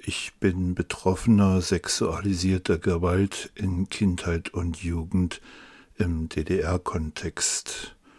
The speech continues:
Jahrgang neunzehnhundertdreiundsechzig, verheiratet, zwei Kinder, drei Enkelkinder und lebe heute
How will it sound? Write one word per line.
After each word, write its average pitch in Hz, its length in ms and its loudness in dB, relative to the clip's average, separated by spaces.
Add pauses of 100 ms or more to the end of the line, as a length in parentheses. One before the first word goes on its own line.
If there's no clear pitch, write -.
(720)
Jahrgang 101 480 4
neunzehnhundertdreiundsechzig, 90 1800 0 (240)
verheiratet, 87 1200 0 (760)
zwei - 300 -2
Kinder, 87 640 0 (1000)
drei 90 320 2
Enkelkinder 87 1000 2 (560)
und 87 460 -4 (540)
lebe 87 380 0
heute 85 540 0